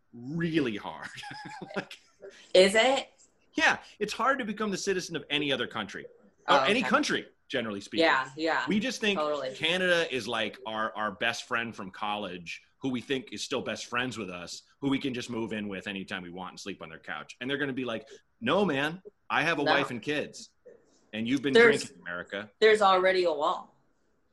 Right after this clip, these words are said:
Speaker 1: Yeah.
Speaker 2: They've already
Speaker 1: <laughs> They built a wall. They built, they built
Speaker 2: There's
Speaker 1: a, a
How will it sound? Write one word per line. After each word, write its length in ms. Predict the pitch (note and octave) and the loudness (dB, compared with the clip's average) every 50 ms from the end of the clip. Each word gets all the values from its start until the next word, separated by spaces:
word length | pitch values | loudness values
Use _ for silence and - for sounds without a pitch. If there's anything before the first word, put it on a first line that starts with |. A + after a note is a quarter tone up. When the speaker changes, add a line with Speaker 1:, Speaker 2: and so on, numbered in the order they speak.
| _ _ _ - | _ _ _ -6
Speaker 1:
Yeah. 160 | C#3+ C#3+ - - - - - - - - | -6 -6 -6 -6 -10 -14 -16 -6 0 4
Speaker 2:
They've 160 | F3 F3+ G3 | 4 6 6
already 240 | G3+ G#3+ A#3 D#4+ - - - - - - - _ _ _ _ _ - F#3 - - | 6 6 6 6 4 -2 -12 -18 -20 -20 -20 _ _ _ _ _ -20 -18 -4 2
Speaker 1:
<laughs> 340 | G#3 F3+ - F#3+ G#3 - - | 2 4 6 6 4 4 4
They 100 | F#3 F#3+ | 4 2
built 300 | - - D#3+ F3+ - - - | 2 2 0 -2 -2 -2 -4
a 60 | D#3 - - - | -6 -4 -4 -4
wall. 260 | - D#3+ - - - - - - - - - | -6 -8 -8 -10 -18 -20 -20 -20 -12 -2 0
They 100 | E3 D#3+ | 2 2
built, 360 | C#3 F#3 F3 F#3 F#3 - - - - | 6 6 6 6 4 2 -4 -6 2
they 120 | - E3 E3+ | 4 4 4
built 200 | E3 G3 G3+ - | 6 4 6 10
Speaker 2:
There's 200 | A3 - E4 A#3+ | 10 10 12 10
Speaker 1:
a, 80 | C4+ - | 8 8
a 120 | - - | 8 6